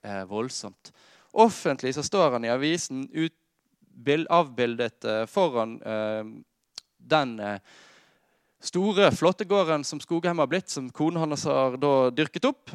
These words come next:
eh, og sier at hans, eh, gjerning i nord er over. For han har, eh, dyrket opp alt det, eh, gården kan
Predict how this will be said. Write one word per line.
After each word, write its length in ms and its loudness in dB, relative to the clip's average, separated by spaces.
eh, 480 4
og 240 4
sier 480 2
at 80 -4
hans, 460 -4
eh, 320 0
gjerning 640 0
i 80 -12
nord 440 -12
er 160 -8
over. 380 -2
For 240 4
han 320 0
har, 340 0
eh, 180 -4
dyrket 380 -8
opp 300 -8
alt 420 -2
det, 260 -2
eh, 260 -8
gården 380 -2
kan 300 -16